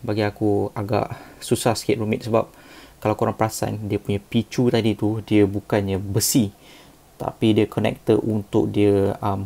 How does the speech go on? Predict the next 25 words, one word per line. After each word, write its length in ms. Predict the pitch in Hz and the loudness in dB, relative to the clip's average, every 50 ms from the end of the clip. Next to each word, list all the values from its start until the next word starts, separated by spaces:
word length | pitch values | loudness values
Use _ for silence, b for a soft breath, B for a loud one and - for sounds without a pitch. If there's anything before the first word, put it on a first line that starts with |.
| - - | -10 -4
keluarkan 400 | - 113 107 - 104 104 101 101 | 0 0 2 2 2 0 0 0
lampu. 240 | 101 - - 107 95 - - - - | -2 -4 -4 -4 -4 -6 -12 -20 -16
So, 400 | - - - 117 110 107 104 104 B B B B B B B B B B - | -6 0 2 4 4 4 2 0 B B B B B B B B B B -12
masa 240 | - - - 117 104 | -10 -4 -2 -2 -2
aku 80 | - 117 | 0 -2
nak 160 | 117 - - | -4 0 0
pasang 320 | 110 107 - - 120 113 | -2 -2 2 0 0 0
benda 160 | 107 113 113 110 | 2 0 0 0
ni 80 | 110 | -2
agak 240 | - 107 - - 107 | -4 -4 -4 -2 -2
rumit 320 | - 107 107 - 110 101 | 0 -2 -2 0 -2 -2
lah, 80 | 101 101 | -2 -4
aku 160 | - - 104 104 - | -4 -6 -6 -6 -4
take 160 | - 104 - - - | -6 -8 -6 -4 -4
time 160 | 98 98 95 | -4 -4 -4
sikit. 240 | - - - - 131 - B B B B B B B B B B B B _ _ - _ _ - | -4 -2 -2 -4 -4 -6 B B B B B B B B B B B B _ _ -20 _ _ -10
Dan 160 | - 123 110 | -4 -2 -2
lepas 400 | 110 - - 135 131 127 - - | -2 0 0 0 0 0 -2 0
tu, 320 | - - 107 120 156 160 - - - - - - - - | 2 4 4 4 2 0 -6 -18 -20 -20 -20 -20 -20 -12
um, 400 | - - 110 110 110 110 110 110 104 B B B B B B B | -8 -6 -4 -4 -2 -2 -2 -4 -6 B B B B B B B
bahagian 480 | - 110 107 110 107 104 - 117 110 110 | -4 -2 -2 -2 -2 0 0 0 0 0
yang 160 | 110 107 104 | -2 -2 -2
belakang 480 | 98 101 101 107 - - - 170 165 147 | 0 -2 -2 -2 -6 -2 -2 0 2 2
ni, 120 | 127 147 196 - - - - - - - - - - - - - - B B B B B _ - - | 0 0 -2 -8 -16 -20 -20 -20 -20 -20 -20 -20 -20 -20 -20 -20 -20 B B B B B _ -8 -4
uh, 240 | 107 107 104 104 101 | -2 -2 0 -2 -2